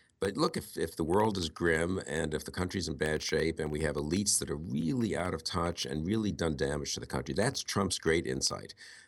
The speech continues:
And I think if you're a sort of s-, voter who's tempted by Trump but kinda knows better at the end of the day, Trump shouldn't be president probably, who you, you want someone who will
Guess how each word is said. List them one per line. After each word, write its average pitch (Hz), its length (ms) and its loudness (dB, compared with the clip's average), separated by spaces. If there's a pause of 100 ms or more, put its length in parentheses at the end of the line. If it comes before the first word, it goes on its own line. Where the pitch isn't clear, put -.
And 87 160 2
I 113 140 2
think - 180 -4
if - 100 -8
you're 127 200 0
a 120 40 0
sort 95 200 0
of 78 100 0
s-, - 280 -2 (340)
voter 120 260 6
who's 98 160 -2
tempted - 420 -2
by 120 140 2
Trump 117 400 0
but - 140 -6
kinda 127 300 0
knows 78 360 4
better 76 240 2
at 71 80 -2
the 71 100 -2
end 76 100 -2
of 76 40 -4
the 71 60 -4
day, 69 440 0
Trump 73 220 -2
shouldn't 76 320 -4
be - 80 -4
president 67 440 -6
probably, - 240 -8 (440)
who 151 120 4
you, 123 320 4
you 135 140 6
want 165 220 4
someone 98 300 6
who 95 140 0
will 82 180 4